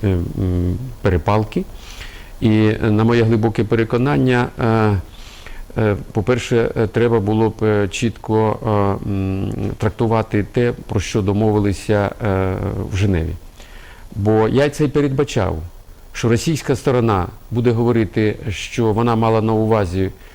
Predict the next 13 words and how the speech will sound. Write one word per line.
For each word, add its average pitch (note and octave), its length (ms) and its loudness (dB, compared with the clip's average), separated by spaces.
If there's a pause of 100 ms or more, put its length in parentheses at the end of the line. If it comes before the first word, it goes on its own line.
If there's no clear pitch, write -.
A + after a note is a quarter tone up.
(120)
коли A2 220 2
мова A2 220 4
йде G#2 160 0
про A2 160 0
звільнення G2 720 2
приміщень, G#2 600 0
вулиць, G2+ 580 0 (240)
площі, A2+ 400 0
таке G2+ 320 0
інше, C3+ 500 -2 (460)
роззброєння, A#2+ 840 2 (600)
е, A2+ 100 2
незаконних, B2 720 2